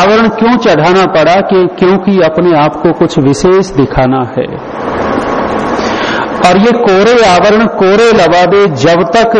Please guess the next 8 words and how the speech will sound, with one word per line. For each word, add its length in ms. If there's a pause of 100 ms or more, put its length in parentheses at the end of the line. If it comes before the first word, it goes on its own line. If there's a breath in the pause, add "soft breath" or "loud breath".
(500)
ठीक 280
नहीं 300
दिखेंगे, 560
कब 380
तक? 160 (920 loud breath)
जब 240
तक 280 (120)
हमारा 360